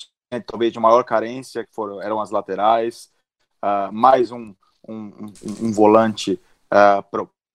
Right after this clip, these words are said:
pro elenco também, mas também concordo que você taxar o, os jogadores de meio campo como volantes pra, pra, vamos dizer assim, pra diminuir um pouco a,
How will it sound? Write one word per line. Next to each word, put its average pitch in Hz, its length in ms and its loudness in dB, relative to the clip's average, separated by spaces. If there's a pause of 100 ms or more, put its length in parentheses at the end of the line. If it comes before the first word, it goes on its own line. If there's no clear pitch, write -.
(100)
pro 110 120 -4
elenco 107 240 -8
também, 113 280 -6
mas 110 180 -4
também 117 220 -6
concordo 117 440 0
que 110 240 -6 (300)
você 113 240 -4
taxar 117 560 2 (360)
o, 113 320 -8
os 120 80 -8
jogadores 135 440 0
de 143 100 -10
meio 139 200 0
campo 127 520 -8 (580)
como 117 360 -10
volantes 131 840 0 (340)
pra, 113 220 -4 (220)
pra, 110 260 -2
vamos 110 220 -8
dizer 113 120 -2
assim, 107 280 -6
pra 101 180 -6
diminuir 117 580 -2
um 117 120 -4
pouco 110 240 0
a, 101 160 0